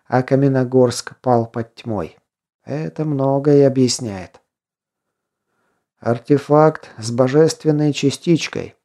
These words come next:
меж тем продолжил глава рода Рысевых, "потребовался как доказательство знатности пойманного. Такова традиция.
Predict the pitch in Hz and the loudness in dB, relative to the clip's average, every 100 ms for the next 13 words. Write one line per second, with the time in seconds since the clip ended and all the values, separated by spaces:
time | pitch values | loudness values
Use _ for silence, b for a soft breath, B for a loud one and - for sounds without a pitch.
0 | _ _ 104 101 - 139 139 127 117 123 | _ _ -12 -12 -4 -2 -2 -2 -2 0
1 | 123 120 113 113 117 110 107 110 107 107 | 0 -2 -6 -2 -2 -2 -4 -4 -4 -4
2 | 98 - 90 87 _ _ _ _ _ _ | -6 -6 -8 -12 _ _ _ _ _ _
3 | _ - - 120 143 156 156 151 - 147 | _ -6 0 2 4 4 4 2 2 0
4 | 151 143 143 143 135 143 143 143 135 - | 0 0 0 0 2 2 2 2 0 0
5 | 139 139 117 123 139 139 143 - 147 - | 2 2 0 0 0 0 -4 -6 -6 0
6 | 156 143 110 110 107 98 - _ _ _ | 2 2 0 -4 -6 -6 -10 _ _ _
7 | - - 98 107 107 123 110 123 120 - | -18 -8 -4 -2 -2 -2 -2 -2 -6 -8
8 | 87 87 | -10 -12